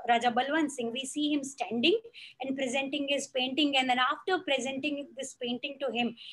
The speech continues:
he's, like, humbled. He's really hoping that he actually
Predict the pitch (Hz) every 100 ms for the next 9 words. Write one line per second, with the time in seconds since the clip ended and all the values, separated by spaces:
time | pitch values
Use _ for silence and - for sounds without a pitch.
0 | - - 381 349 311 - 254 277 294 240
1 | 254 - 226 262 285 226 240 247 269 240
2 | 240 240 214 214 240 226 208